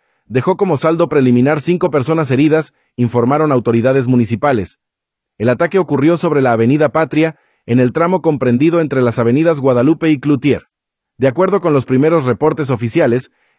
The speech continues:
en el cruce de Guadalupe y Patria fueron localizados tres hombres lesionados, dos de ellos identificados como escoltas y un tercero señalado como el objetivo principal de la agresión. Todos fueron trasladados a recibir atención médica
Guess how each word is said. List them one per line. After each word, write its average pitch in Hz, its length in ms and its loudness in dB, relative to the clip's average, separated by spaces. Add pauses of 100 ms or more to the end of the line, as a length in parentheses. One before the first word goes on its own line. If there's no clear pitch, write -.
en 127 120 2
el 135 140 2
cruce 180 280 0
de 165 120 0
Guadalupe 127 480 0
y 135 80 2
Patria 156 440 0
fueron 165 300 0
localizados 151 600 0
tres 165 220 -2
hombres 160 300 -2
lesionados, 156 640 -2 (420)
dos 131 220 0
de 139 100 4
ellos 151 260 0
identificados 127 680 0
como 127 200 0
escoltas 170 540 -2 (360)
y 123 100 0
un 175 140 2
tercero 175 400 0
señalado 151 480 0
como 135 180 0
el 127 80 2
objetivo 143 480 -2
principal 143 480 0
de 147 120 2
la 135 120 2
agresión. 120 640 -2 (340)
Todos 190 300 0
fueron 180 240 0
trasladados 151 640 0
a 147 80 0
recibir 127 400 0
atención 139 440 0
médica 151 480 0